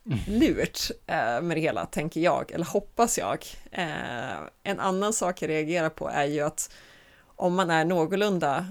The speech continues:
Speaker 2: förnuftig som forskare eller kanske någon som vill liksom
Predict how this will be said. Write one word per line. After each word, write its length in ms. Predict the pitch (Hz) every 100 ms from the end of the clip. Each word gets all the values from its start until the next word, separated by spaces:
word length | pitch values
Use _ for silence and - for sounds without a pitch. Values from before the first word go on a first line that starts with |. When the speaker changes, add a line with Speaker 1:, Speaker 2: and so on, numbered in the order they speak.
| - _ -
Speaker 2:
förnuftig 800 | - 202 196 226 - 135 147 -
som 340 | 151 147 160 185 -
forskare 720 | - 190 - - - 202 165
eller 240 | 143 143 143
kanske 640 | 143 143 - 143 135 156 - - - - _ -
någon 220 | 180 165 165
som 160 | 175
vill 220 | 156 151
liksom 380 | 147 - 151 151